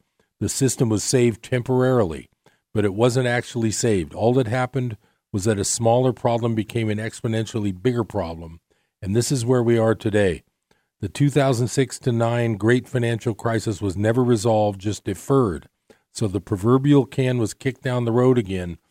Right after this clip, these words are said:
but the next time it will be too big to kick. Don't confuse the gold price with the price of physical gold.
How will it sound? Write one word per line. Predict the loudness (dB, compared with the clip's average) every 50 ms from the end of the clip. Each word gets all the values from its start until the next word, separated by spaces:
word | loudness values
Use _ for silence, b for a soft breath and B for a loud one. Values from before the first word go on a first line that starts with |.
| b b b b b b -10
but | -10 -4
the | -2 -2
next | 0 2 0 0 -2 -4 -10
time | -6 -4 -4 -2 -2 -2 -4 -4 -8 _ _ _ _ _ -10
it | -8 -6 -4
will | -4 -4
be | -2 -2 -2 -2
too | -4 -6 -2 -2 -2 0
big | 2 2 2 2 0 -6
to | -10 -12
kick. | _ -4 -2 -2 -2 -2 _ _ -20 _ _ _ _ _ _ _ _ _ _ _ _ _ _ _ _ _ _ _ _ _ _ _ _ _ _ _ _ _ _ _ _ 0
Don't | 2 2 2 2
confuse | 0 -2 -2 0 0 0 0 0
the | -2 0
gold | 2 4 4 4 2 2
price | 0 2 2 2 0 -2
with | -4 -4
the | -4 -8
price | -2 0 0 0 0 -2 -4
of | -6
physical | -2 -2 -4 -2 -2 -4 -4 -4 -6 -2
gold. | 0 0 0 0 -2 -6 -10